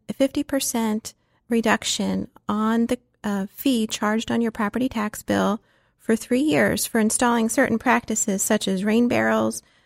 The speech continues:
um, pervious paving, rain gardens, dry wells, um, or having, even having your home landscape Baywise, Baywise certified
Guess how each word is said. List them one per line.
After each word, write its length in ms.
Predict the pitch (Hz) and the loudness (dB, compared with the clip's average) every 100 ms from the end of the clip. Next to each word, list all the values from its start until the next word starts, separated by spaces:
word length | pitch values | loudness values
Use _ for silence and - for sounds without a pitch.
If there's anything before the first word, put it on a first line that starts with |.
| _ | _
um, 260 | 202 190 185 | -4 -2 -4
pervious 500 | - 226 226 226 226 | -2 -2 0 0 -2
paving, 680 | - 233 220 226 226 220 233 _ _ _ _ | -4 -2 0 0 0 0 -4 _ _ _ _
rain 340 | - 220 226 240 | 0 2 4 4
gardens, 760 | 233 220 233 226 233 233 - - | 2 0 2 2 0 -2 -6 -10
dry 300 | - 214 226 | -4 0 0
wells, 680 | 226 226 220 214 220 220 - _ _ _ - | 0 0 0 0 -2 -4 -6 _ _ _ -8
um, 260 | 214 196 196 | -4 -2 0
or 140 | 220 | 0
having, 400 | 226 220 226 247 | 0 2 2 2
even 160 | - 269 | 4 2
having 320 | 254 262 262 | 4 4 4
your 100 | 247 | 2
home 540 | 214 - 254 247 214 214 _ _ _ _ _ - | 0 0 2 4 2 -2 _ _ _ _ _ -4
landscape 680 | 226 269 294 - 208 208 202 _ _ _ _ - | 2 4 4 2 2 2 0 _ _ _ _ 2
Baywise, 580 | 233 254 254 240 240 240 - _ _ _ _ - | 4 4 4 2 2 0 -8 _ _ _ _ 0
Baywise 600 | 240 285 285 247 247 240 | 2 2 2 2 2 2
certified 840 | - - 247 220 - 185 185 | 2 2 2 0 -4 -2 -2